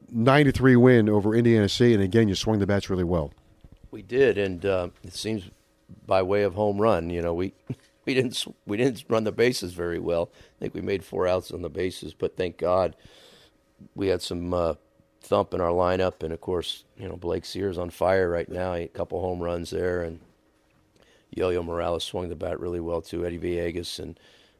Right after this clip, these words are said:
Speaker 2: uh, those all three guys, I think, had two hits for us. But yeah, that we, we've been scoring runs, uh, kind of by the, by way of home run. We wanna be able to score other ways too, as well. But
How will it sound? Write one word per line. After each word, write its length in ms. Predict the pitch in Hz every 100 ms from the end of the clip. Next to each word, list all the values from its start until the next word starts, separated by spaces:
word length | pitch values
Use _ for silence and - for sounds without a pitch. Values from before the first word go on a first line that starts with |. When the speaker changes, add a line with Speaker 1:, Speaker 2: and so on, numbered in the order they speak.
| -
Speaker 2:
uh, 360 | - 50 50 -
those 220 | - 82
all 140 | - 85
three 220 | - 98
guys, 280 | 95 87 85
I 40 |
think, 240 | 90 92 82
had 160 | 82
two 200 | - 90
hits 220 | 85 90
for 280 | - 85 85
us. 80 | 85
But 260 | - 85 - - - _ _
yeah, 160 | 92 92
that 180 | 87
we, 140 | 95 92
we've 220 | 95 95
been 120 | 98
scoring 420 | 92 - 107 104 95
runs, 540 | 107 104 - - -
uh, 420 | 73 87 - - - - - _
kind 220 | 101 98
of 80 | 90
by 160 | 95
the, 100 | 95 - -
by 160 | - 92
way 200 | 92 98
of 120 | 98
home 240 | 104 107
run. 260 | 107 95 95
We 100 | 90
wanna 180 | 101 101
be 80 | 107
able 140 | 101
to 40 |
score 240 | - 110 101
other 140 | 104
ways 260 | 98 101 -
too, 360 | - 107 92 - - _ _ -
as 140 | 98
well. 160 | 95 90
But 160 | 110